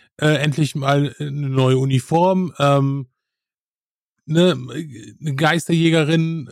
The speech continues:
ne, Uniform, neues Equipment, was man bauen konnte, <clears throat> das, das war, das war, das war nice, aber, ähm, ja, ich, ich, wie gesagt, das, das mit dem Ghost,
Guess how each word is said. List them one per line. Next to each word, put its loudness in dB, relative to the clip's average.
ne, 0
Uniform, 0
neues 2
Equipment, -4
was 0
man 0
bauen 2
konnte, 0
<clears throat> -2
das, -12
das -12
war, 0
das -6
war, 4
das -4
war 2
nice, 0
aber, 2
ähm, 0
ja, 0
ich, -12
ich, -10
wie 0
gesagt, 0
das, -2
das -2
mit 0
dem 4
Ghost, 2